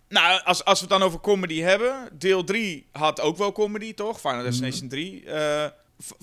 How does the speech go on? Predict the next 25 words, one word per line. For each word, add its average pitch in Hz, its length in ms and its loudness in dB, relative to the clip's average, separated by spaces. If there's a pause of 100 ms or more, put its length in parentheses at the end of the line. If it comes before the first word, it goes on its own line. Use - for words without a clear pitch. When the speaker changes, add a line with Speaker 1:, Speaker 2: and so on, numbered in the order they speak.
(120)
Speaker 1:
of, 180 160 -10
of 185 120 -4
was 220 180 -2
drie 233 200 -4
wat 294 140 -6
serieuzer? 170 580 -4
Dat 143 100 -10
weet 196 80 -8
ik - 80 -14
eigenlijk 107 320 -16
niet - 80 -20
meer. - 80 -20 (720)
Speaker 2:
Nee, 240 220 4
drie 220 260 -2
was - 380 -2
min 170 380 -4
of 139 120 -6
meer 156 240 0
hetzelfde 131 500 0
van 127 220 -2
toon 127 300 0
als, 110 360 -4
eh, 110 100 0
als - 200 -4
twee. 95 400 -4